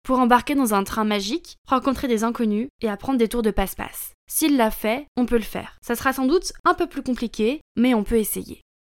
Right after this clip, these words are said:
De mon côté, le fou est un arcane que j'aime beaucoup. Alors ne te méprends pas, quand je le vois, j'ai un peu peur. Parce que le changement, c'est quelque chose que j'apprécie tout en l'appréhendant. Un peu comme une relation meilleure amie-ennemie. Je pense que le changement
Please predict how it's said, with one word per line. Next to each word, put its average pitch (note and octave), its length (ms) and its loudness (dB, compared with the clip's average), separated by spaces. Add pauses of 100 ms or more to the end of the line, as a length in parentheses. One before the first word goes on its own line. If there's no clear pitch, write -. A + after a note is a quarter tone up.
De A3 120 2
mon B3 160 4
côté, C4 560 -2
le A#3+ 180 0
fou - 180 -2
est E4 100 2
un B3+ 100 0
arcane C4 440 -2
que B3 100 0
j'aime A#3 220 2
beaucoup. G#3+ 340 -6 (220)
Alors A#3 240 6
ne A#3+ 120 4
te C#4+ 120 -2
méprends A3+ 340 0
pas, A#3 380 2 (100)
quand A#3 140 0
je A3 100 2
le G3+ 100 2
vois, G3+ 360 -2 (100)
j'ai G#3+ 160 0
un G3+ 100 2
peu F#3+ 140 -6
peur. - 280 -10 (160)
Parce A3 180 -2
que C4+ 80 -2
le B3 100 4
changement, C4 460 0
c'est C4 140 -6
quelque A3+ 280 -2
chose D#4 220 -4
que A#3+ 100 -2
j'apprécie A#3+ 760 -4 (140)
tout C#4+ 200 0
en B3+ 80 4
l'appréhendant. G#3+ 640 2 (120)
Un A#3+ 120 6
peu E4+ 160 2
comme C#4+ 180 6
une B3 80 6
relation B3 500 2
meilleure B3 340 2
amie-ennemie. A#3 800 0 (120)
Je A#3 160 -2
pense C#4+ 240 0
que C#4 80 0
le A#3+ 100 4
changement A#3 540 -2